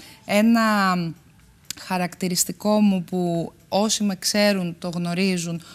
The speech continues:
όσοι δεν με ξέρουν δεν το γνωρίζουν, είναι ότι κυρίως ακούω πολύ. Ε, μιλάω λιγότερο από ό,τι ακούω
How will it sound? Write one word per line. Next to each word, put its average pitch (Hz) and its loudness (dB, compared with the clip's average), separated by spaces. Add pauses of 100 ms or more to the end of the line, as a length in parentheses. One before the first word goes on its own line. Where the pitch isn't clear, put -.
(140)
όσοι 214 -4
δεν 226 2
με 214 0
ξέρουν 233 0
δεν 254 2
το 214 0
γνωρίζουν, 170 -4
είναι 262 4
ότι 269 0
κυρίως 254 -4
ακούω 214 0
πολύ. 156 -4 (480)
Ε, 170 -2
μιλάω 196 0
λιγότερο 247 2
από 170 -6
ό,τι 165 -6
ακούω 160 -4